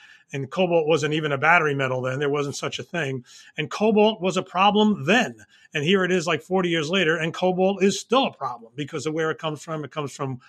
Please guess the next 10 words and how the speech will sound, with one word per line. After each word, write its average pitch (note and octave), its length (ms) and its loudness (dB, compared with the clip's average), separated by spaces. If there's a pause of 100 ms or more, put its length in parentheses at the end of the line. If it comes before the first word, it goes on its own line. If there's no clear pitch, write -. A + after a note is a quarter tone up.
(140)
what E3 120 -4
was C3 160 -4
then D3 160 -2
Zaire, D#3 600 0 (340)
now D#3 160 -2
the C#3 80 -4
Democratic C#3+ 520 -4
Republic C3+ 440 -8
of A#2+ 100 -10
Congo. D3 540 0